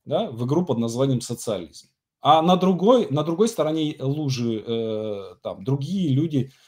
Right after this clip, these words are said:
сидели и играли в капитализм. Да, тоже та, та же самая игра, да, не всем она нравилась, да, и получалось так, что там все играют в игры, которые им не нравятся, и все несчастны.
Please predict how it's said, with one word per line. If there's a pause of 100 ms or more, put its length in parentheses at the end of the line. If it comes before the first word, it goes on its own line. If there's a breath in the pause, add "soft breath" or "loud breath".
(120 loud breath)
сидели
и
играли
в
капитализм. (240)
Да,
тоже
та,
та
же
самая
игра,
да,
не
всем
она
нравилась,
да,
и
получалось
так,
что
там
все
играют
в
игры,
которые
им
не
нравятся,
и
все
несчастны.